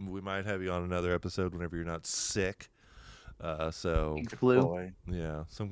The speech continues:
Speaker 1: uh, he, he got sick at, like, a pig festival or something, but
Speaker 3: Sounds about right,
Speaker 1: Yeah.
Speaker 3: you freaking
Speaker 2: We know what
Speaker 3: prick.
Speaker 2: he was
Speaker 1: Yeah,
Speaker 2: doing
Speaker 1: quit,
Speaker 2: with those
Speaker 1: quit
Speaker 2: pigs.
Speaker 1: kissing the
Speaker 2: <clears throat>
Speaker 1: pigs.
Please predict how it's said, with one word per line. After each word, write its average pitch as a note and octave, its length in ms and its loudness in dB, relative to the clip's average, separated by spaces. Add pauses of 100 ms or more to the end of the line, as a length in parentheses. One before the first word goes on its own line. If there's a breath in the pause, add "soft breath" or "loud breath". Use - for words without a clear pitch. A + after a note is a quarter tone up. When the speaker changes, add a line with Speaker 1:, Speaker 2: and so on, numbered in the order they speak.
Speaker 1:
uh, F2 60 -6
he, F2+ 240 -4 (240 soft breath)
he A#2+ 60 -4
got E3 180 2
sick - 320 4
at, A#2 100 2
like, G2+ 160 4 (100)
a F2 100 0
pig G#2 480 2
festival C#2+ 640 -2
or C#2+ 100 -8
something, - 540 -10 (140)
but - 240 -6 (1000 soft breath)
Speaker 3:
Sounds F#2 400 2
about E2+ 460 4
right, E2 220 4
Speaker 1:
Yeah. C2 140 -2
Speaker 3:
you C#2+ 120 -6 (160)
freaking E2 160 -2
Speaker 2:
We D#3+ 80 6
know C3+ 260 8
what B2 140 10
Speaker 3:
prick. A#2 80 8
Speaker 2:
he A#2 100 8
was G#2+ 240 4
Speaker 1:
Yeah, F#2 100 2
Speaker 2:
doing G#2 280 4
Speaker 1:
quit, G#2 240 4
Speaker 2:
with F2+ 140 -4
those - 100 -14
Speaker 1:
quit - 340 2
Speaker 2:
pigs. - 140 2
Speaker 1:
kissing A2 400 6
the F2+ 120 2
Speaker 2:
<clears throat> B2+ 140 0
Speaker 1:
pigs. G2 600 2